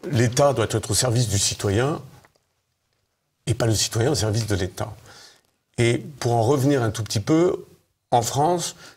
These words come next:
c'est, j'ai, j'ai, j'ai, j'ai, ça m'est, ça, j'ai dit ça l'autre jour, tout à coup j'ai dit ça,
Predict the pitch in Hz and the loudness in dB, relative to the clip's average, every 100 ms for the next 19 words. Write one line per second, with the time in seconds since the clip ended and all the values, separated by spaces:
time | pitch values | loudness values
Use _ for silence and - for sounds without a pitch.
0 | _ _ _ - - - - - - 147 | _ _ _ -14 -8 -6 -4 -2 -2 -2
1 | 135 107 - 107 - 101 127 123 - 226 | 0 0 0 0 0 0 0 -2 -4 -4
2 | 135 131 110 - 123 - 143 123 110 127 | -2 0 0 -2 -4 -4 -4 0 0 2
3 | 127 120 107 123 135 - 110 135 110 98 | 0 0 0 -2 -4 -2 -2 -2 -2 0
4 | 110 160 | 0 -2